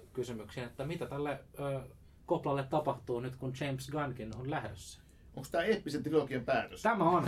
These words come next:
Speaker 1: tämä on nimenomaan
Speaker 2: <laughs>
Speaker 1: eeppisen trilogian päätös. <laughs> Ja puhutaan siitä varmasti tarkemmin, tarkemmin ensi viikon jaksossa, koska onhan se nyt kuitenkin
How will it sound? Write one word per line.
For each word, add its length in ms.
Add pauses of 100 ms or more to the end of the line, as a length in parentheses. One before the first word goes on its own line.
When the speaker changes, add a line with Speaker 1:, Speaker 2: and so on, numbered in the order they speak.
(140)
Speaker 1:
tämä 340
on 80
nimenomaan 680 (100)
Speaker 2:
<laughs> 60
Speaker 1:
eeppisen 500
trilogian 540
päätös. 500
<laughs> 1600
Ja 300 (400)
puhutaan 320
siitä 200
varmasti 300
tarkemmin, 560
tarkemmin 360
ensi 200
viikon 220
jaksossa, 560 (840)
koska 460 (180)
onhan 260
se 100
nyt 120
kuitenkin 480